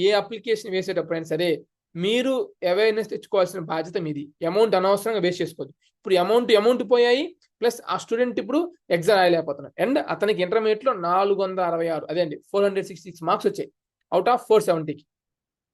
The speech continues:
ఎంత టాపర్! అదే ఫస్ట్ ఫేజ్ రాసుంటే ఎంత బాగుండేది. If in case సరిగా పర్ఫామ్ చేయకపోయినా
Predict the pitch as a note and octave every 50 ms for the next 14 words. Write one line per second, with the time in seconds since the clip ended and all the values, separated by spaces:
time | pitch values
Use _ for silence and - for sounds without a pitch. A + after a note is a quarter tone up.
0 | _ - D#3+ F#3 G3+ A3+ - G#3 F#3+ F3+ F3+ F#3 F3+ - _ _ _ _ _ -
1 | F#3 G#3+ G#3+ G#3+ G3 F3+ - A#3 A3 G3+ G3 G3 F3+ F#3 F#3+ F3+ G3+ F#3 F3 F3
2 | F#3 - F#3 F#3 F#3+ G3+ F#3+ F3+ F3+ F3 F3+ F3 _ _ _ _ - E3+ F#3 G3+
3 | F#3+ - A3 G#3 G3 G3+ F#3+ G3 G#3+ A3 A3 - F#3 F3+ G3+ G#3 G#3+ F#3 G3+ G3+
4 | G3 G3+ G#3 G3 G3+ G#3+